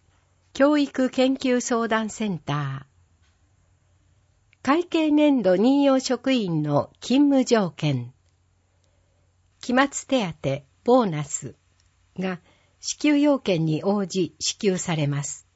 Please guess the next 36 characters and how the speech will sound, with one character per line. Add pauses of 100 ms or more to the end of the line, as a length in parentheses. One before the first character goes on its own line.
(1200)
二
年
目
以
降
は、 (360)
逗
子
市
会
計
年
度
任
用
職
員
と
し
て
の
職
歴
に
応
じ
て、 (260)
職
歴
加
算
が
あ
り
ま
す。